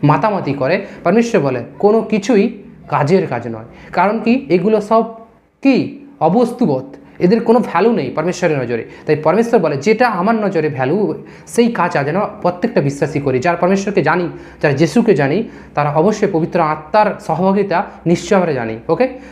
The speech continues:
তাই আমাদেরকে বললো যে তোমরা আত্মা সকলে পরীক্ষা করে দেখো তারা ঈশ্বর হইতে কিনা।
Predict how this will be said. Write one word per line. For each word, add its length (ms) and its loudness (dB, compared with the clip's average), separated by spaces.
তাই 120 2
আমাদেরকে 420 -2
বললো 280 2
যে 100 -2
তোমরা 220 0
আত্মা 300 -4
সকলে 260 2
পরীক্ষা 300 2
করে 160 2
দেখো 240 -4
তারা 180 2
ঈশ্বর 360 0
হইতে 240 0
কিনা। 220 -4